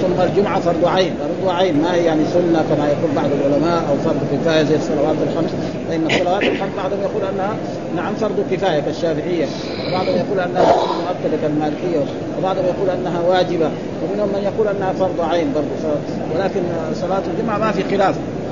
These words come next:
أنها فرض عين، ها، على كل مسلم، نعم، بالغ لم يكن مسافرا فيجب عليه أن يحضر صلاة الجمعة ويصلي، فإذا ما صلاها فقد، ففيه وعيد شديد بأن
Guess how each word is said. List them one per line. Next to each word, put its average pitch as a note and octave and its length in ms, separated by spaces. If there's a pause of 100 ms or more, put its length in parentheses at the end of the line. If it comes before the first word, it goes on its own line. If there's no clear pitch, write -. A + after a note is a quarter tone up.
أنها F#3+ 340
فرض G3 260 (120)
عين، E3 280 (440)
ها، G#3+ 300
على F3+ 140 (100)
كل G#3 220 (100)
مسلم، G3+ 380 (420)
نعم، E3 160 (140)
بالغ G3+ 520
لم G3+ 120
يكن F#3+ 340
مسافرا G#3+ 540 (100)
فيجب G3 340
عليه F3+ 320
أن - 100
يحضر - 340
صلاة - 140 (120)
الجمعة G#3+ 300
ويصلي، D#3+ 420 (300)
فإذا G#3 340
ما A3+ 80
صلاها G#3+ 460
فقد، E3+ 280 (520)
ففيه F#3 280
وعيد F3+ 280 (120)
شديد F#3 340
بأن F#3+ 160